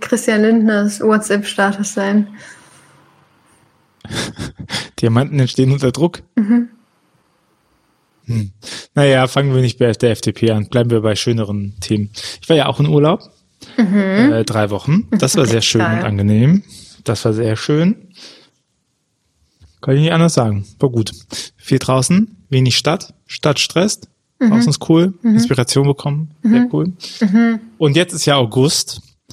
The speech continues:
Speaker 2: Und August, stell ich fest, ist mein persönlicher Kackmonat. Weil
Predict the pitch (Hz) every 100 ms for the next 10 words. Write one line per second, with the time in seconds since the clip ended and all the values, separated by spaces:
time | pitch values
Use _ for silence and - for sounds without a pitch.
0 | _ _ _ _ 139 143 123 151 180 -
1 | - - 147 135 - 156 151 - 131 131
2 | 120 120 120 123 117 117 - - 120 113
3 | 104 98 - - _ _ _ _ _ _
4 | _ _ _ _ _ _ _ _ 113 110
5 | 117 139 180